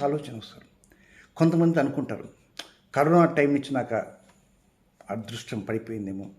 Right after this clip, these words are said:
నేను అనవసరంగా నేను ఒకరితో విభేదించిన కారణంగా ఈ విధంగా అయిపోయిందేమో", ఇట్లాంటి రకరకాల ఆలోచనలు వస్తుంటాయి. కావచ్చు. కొంతమంది కరోనా తర్వాత కూడా అదృష్టం ఏమన్నా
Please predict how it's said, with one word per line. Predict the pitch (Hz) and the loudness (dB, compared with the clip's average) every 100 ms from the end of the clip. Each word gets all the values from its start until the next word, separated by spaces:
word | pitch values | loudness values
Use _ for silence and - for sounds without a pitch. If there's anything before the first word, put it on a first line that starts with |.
| _ _ - | _ _ -4
నేను | 156 143 | 0 4
అనవసరంగా | 147 180 175 180 180 180 | 6 4 4 2 4 4
నేను | 175 147 131 110 | 4 2 0 -4
ఒకరితో | - 113 123 - 107 - | -8 -8 -6 -4 -6 -4
విభేదించిన | 123 151 156 139 131 | 0 2 2 -4 -8
కారణంగా | 123 123 120 120 117 113 - - - 123 | 0 0 0 -2 -2 -4 -6 -20 -14 -2
ఈ | |
విధంగా | 131 139 135 | 0 0 0
అయిపోయిందేమో", | 117 117 143 123 117 113 117 - _ _ - | 0 0 -2 0 0 -2 -4 -14 _ _ -8
ఇట్లాంటి | 190 - 269 | -6 -2 -2
రకరకాల | 220 196 226 220 220 | -2 -2 -2 0 0
ఆలోచనలు | 185 185 185 131 | 2 0 -2 -8
వస్తుంటాయి. | - - - - _ _ _ _ _ _ _ _ _ _ _ _ _ _ _ | -10 -18 -20 -20 _ _ _ _ _ _ _ _ _ _ _ _ _ _ _
కావచ్చు. | 123 92 - - _ _ - _ _ _ _ _ _ _ _ _ _ _ | -2 -2 -8 -18 _ _ -20 _ _ _ _ _ _ _ _ _ _ _
కొంతమంది | 185 175 190 175 | 2 4 2 0
కరోనా | - 139 175 175 - - - _ | 0 2 4 4 0 -14 -20 _
తర్వాత | 143 185 202 | 2 2 2
కూడా | 185 180 185 - - _ _ _ _ _ _ _ - | 0 0 0 -4 -16 _ _ _ _ _ _ _ -12
అదృష్టం | 139 160 - 160 | -6 -6 -2 -2
ఏమన్నా | 143 143 | 0 -2